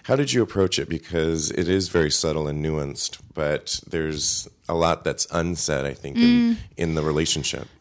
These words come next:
Speaker 2: We talked about that a lot, that because, um, she knew all the time that, of course, that he was gay and, uh, about Veli, and she, uh,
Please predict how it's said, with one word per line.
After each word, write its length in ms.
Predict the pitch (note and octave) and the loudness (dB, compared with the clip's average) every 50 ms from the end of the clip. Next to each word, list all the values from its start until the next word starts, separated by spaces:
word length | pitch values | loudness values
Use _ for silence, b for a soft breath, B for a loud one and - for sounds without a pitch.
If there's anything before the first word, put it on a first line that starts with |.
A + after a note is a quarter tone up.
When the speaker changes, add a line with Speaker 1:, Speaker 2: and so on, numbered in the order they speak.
| _ _ - - | _ _ -2 2
Speaker 2:
We 260 | A#3+ C4 C#4 C#4+ D4 C#4 | 4 4 4 4 2 2
talked 320 | - C4 C4 B3+ B3 - | 4 4 4 4 4 4
about 320 | A#3 G#3 G#3+ G3 G3 F#3+ | 6 6 6 6 6 6
that 240 | - G3 F#3+ F#3+ F#3+ | 6 6 6 8 6
a 60 | F#3+ | 6
lot, 500 | F#3+ F#3 F#3+ F#3 F#3 F#3 F3+ F#3 - _ | 6 6 6 6 6 4 2 0 -4 _
that 500 | - F#3+ F#3 F3+ F3+ F3+ F3+ - - - - _ - G3+ | 4 6 8 8 8 6 4 2 0 -4 -14 _ -2 2
because, 600 | G3 G3 - G3+ G3 G3 - - - - - - - - | 2 4 6 6 4 4 4 -2 -8 -14 -16 -10 0 4
um, 540 | - F#3+ F#3+ F#3 F3+ F#3 F#3 F3+ F#3 - - _ _ _ - | 6 8 8 8 6 4 2 0 -4 -6 -10 _ _ _ 0
she 260 | - - - C4+ C4 | 2 4 6 8 8
knew 260 | B3 A3 F3+ E3+ E3+ E3+ | 6 6 4 4 6 6
all 160 | E3 E3 E3 | 8 6 6
the 100 | E3+ F3 | 4 2
time 420 | - - F3 E3 E3 E3+ E3+ E3+ E3+ | 2 4 6 6 6 6 6 4 2
that, 140 | E3 - | 2 2
of 140 | - E3+ - | 0 0 0
course, 300 | - F3 E3 E3 E3 E3 | 0 2 2 2 2 2
that 160 | - E3 D#3 | 2 0 2
he 100 | E3 F3 | 2 2
was 180 | F3 F3+ F3 F3 | 2 4 4 2
gay 440 | - E3+ E3 E3 E3 E3 E3 E3+ E3+ | 2 2 2 4 4 4 4 2 2
and, 360 | F3+ - - F3 F3 F3 - | 2 2 2 2 2 0 0
uh, 400 | D3 D3 - - - F#3 F3 F3 F#3+ | -2 0 0 2 0 0 0 -2 -2
about 280 | F3+ F3 F3+ E3+ F3 F3 | 2 4 4 4 4 4
Veli, 640 | F3 F3+ F3 E3+ F3 F3+ F3 F3 F3+ F3+ F3+ F#3+ - | 4 4 4 6 6 6 6 6 4 4 2 2 4
and 260 | F3+ F3+ F3 F3+ F3 | 4 4 6 4 4
she, 520 | - - - F#3+ F3 E3+ E3+ E3 E3 E3 E3 | 2 0 0 2 2 2 4 4 4 4 6
uh, 220 | E3 E3 F3 E3 | 6 4 4 2